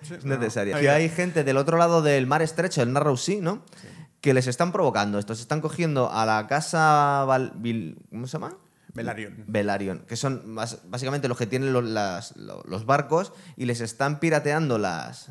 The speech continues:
Speaker 2: las líneas comerciales. Y una cosa bastante sádica, que están cogiendo a los marineros y les están dejando que se lo coman los cangrejos, ¿verdad?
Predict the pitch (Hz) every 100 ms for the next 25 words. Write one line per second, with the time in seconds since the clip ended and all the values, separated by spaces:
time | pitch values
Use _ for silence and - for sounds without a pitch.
0 | - - 98 120 143 160 151 156 175 180
1 | 214 - - - - _ _ 123 123 143
2 | 185 113 101 127 156 151 165 196 214 143
3 | 143 143 156 165 160 156 156 147 156 190
4 | 180 131 113 139 143 165 170 131 107 143
5 | 160 123 104 101 160 - 85 -